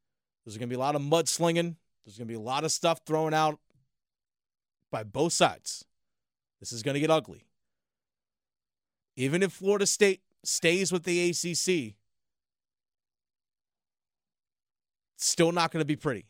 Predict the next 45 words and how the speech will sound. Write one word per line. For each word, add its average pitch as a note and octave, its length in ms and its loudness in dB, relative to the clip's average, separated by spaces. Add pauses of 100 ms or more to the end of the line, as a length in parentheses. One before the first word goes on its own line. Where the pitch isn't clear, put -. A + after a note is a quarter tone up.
(140)
They're C3 120 -6
still E3+ 240 2
not E3+ 200 0
gonna F3 140 0
be F#3+ 120 0
happy. D#3 440 0 (460)
Unless C3+ 280 0
they E3+ 140 2
get F#3+ 160 4
a F#3 60 0
check A3 400 4
that's F3+ 220 2
the D#3+ 180 -4
equivalent F3 460 0
to F3+ 100 -6
what F#3+ 280 0
their F#3 140 0
rival E3 460 2
Florida G3 400 2
gets D#3+ 260 2
from E3 120 -4
the E3+ 100 4
S F3 180 2
E F3 100 0
C, G#3+ 220 0
they're D3 140 0
not D3 180 -2
gonna C#3 140 -2
be C3 100 -2
happy. A2+ 320 -6 (1120)
And B2+ 100 -10
heck, F#3 200 2
they D#3+ 120 -2
probably F#3 220 2
still F#3+ 240 0
wouldn't C#3+ 300 -4
be A2 100 -10
happy. - 380 -20 (1500)
But A#2 60 -8
whatever D3 320 0
decision G#3 400 2
comes G3 240 0
out G#3 160 4
of D#3 80 -2
this D3 320 -2